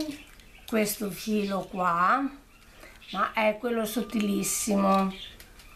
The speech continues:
ed è il colore verde, io lo usavo per fare la bigiotteria.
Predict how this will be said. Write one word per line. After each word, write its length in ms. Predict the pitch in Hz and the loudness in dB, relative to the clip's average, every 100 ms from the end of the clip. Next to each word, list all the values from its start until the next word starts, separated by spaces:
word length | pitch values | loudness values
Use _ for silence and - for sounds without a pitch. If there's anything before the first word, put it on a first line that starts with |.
| - | -6
ed 160 | 196 | 0
è 160 | 190 185 | 0 0
il 80 | 185 | -2
colore 400 | 202 185 196 202 | -4 -2 0 0
verde, 400 | 180 175 175 185 | 0 0 0 0
io 180 | 185 | 0
lo 160 | 180 175 | 0 0
usavo 400 | 214 208 170 185 | 0 2 0 -2
per 180 | 185 180 | -4 -8
fare 300 | - 175 170 | -8 -6 -4
la 80 | 165 | -4
bigiotteria. 1080 | 165 165 170 165 180 160 151 151 160 151 | -4 -6 -8 -8 -8 -6 -6 -6 -6 -8